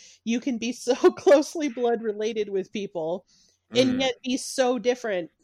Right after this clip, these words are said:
Speaker 1: in a lot of ways, and, and be different than the people around you too. And so to be someone who, you know, for Joy to be living back in the country, not by choice, and to
Speaker 2: Right.
Speaker 1: be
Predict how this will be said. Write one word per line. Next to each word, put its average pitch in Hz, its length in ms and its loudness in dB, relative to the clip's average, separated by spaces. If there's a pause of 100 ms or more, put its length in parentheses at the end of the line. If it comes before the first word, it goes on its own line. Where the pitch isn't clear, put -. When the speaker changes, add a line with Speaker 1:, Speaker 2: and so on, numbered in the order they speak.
(240)
Speaker 1:
in 220 260 0
a 165 100 -4
lot 202 280 0
of 190 120 -4
ways, 190 580 -2 (420)
and, 233 480 0
and 269 240 0
be 320 180 2
different 302 360 -2
than 294 120 0
the 277 80 -2
people 247 340 -2
around 269 420 -2
you 170 120 -4
too. 302 260 -6
And 190 180 -4
so 226 280 0
to 220 120 -8
be 233 160 -6
someone 233 400 -4
who, 196 400 -4 (460)
you 240 180 -2
know, 202 180 2
for 208 160 -2
Joy 208 440 0
to 208 140 -6
be 196 480 -4
living 233 340 0
back 214 260 0
in 226 120 -2
the 196 60 -6
country, 202 420 -4
not 202 280 -4
by 196 140 -2
choice, 190 640 -4 (360)
and 226 180 0
to 233 80 -4
Speaker 2:
Right. - 0 -
Speaker 1:
be 226 260 -4